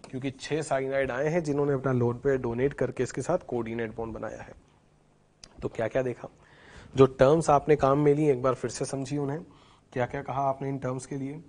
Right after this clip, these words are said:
सबसे पहली बात तो आपने कही पोटेशियम जो डिब्बे के बाहर था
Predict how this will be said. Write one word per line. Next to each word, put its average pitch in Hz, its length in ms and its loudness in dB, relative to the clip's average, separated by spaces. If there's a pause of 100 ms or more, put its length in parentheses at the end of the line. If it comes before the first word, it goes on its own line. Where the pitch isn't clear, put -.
(420)
सबसे - 400 -2
पहली 147 320 -2
बात 143 260 -2
तो 151 60 -4
आपने 143 320 -2
कही 151 240 -6 (120)
पोटेशियम 147 520 -6
जो 151 80 -6
डिब्बे 131 340 -6
के 147 140 -8
बाहर 123 340 -6
था 120 300 -12